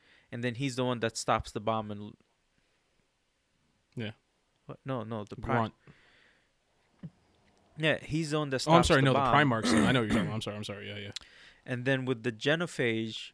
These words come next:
Speaker 1: um, yeah, I cured the genophage, and I went back in. The Grunt is w-, is with you when you do the, um, the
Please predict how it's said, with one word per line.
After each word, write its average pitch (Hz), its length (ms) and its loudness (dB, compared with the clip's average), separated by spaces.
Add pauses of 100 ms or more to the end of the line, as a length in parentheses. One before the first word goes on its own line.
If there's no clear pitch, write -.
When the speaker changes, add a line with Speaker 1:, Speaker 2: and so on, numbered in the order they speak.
(560)
Speaker 1:
um, 104 380 -6 (1400)
yeah, 151 220 2
I 123 80 -2
cured 165 280 -2
the 151 100 -6
genophage, 135 400 -2
and 131 100 -2
I 135 40 2
went 135 240 0
back 139 220 2
in. 123 260 -6
The 120 80 -6
Grunt 151 340 2
is 160 140 -4
w-, 143 280 -8
is 120 220 -6
with 143 180 -2
you 147 140 0
when 127 200 -6
you 123 80 -4
do 127 200 -4
the, 120 220 -6
um, 107 560 -6 (1600)
the 110 540 0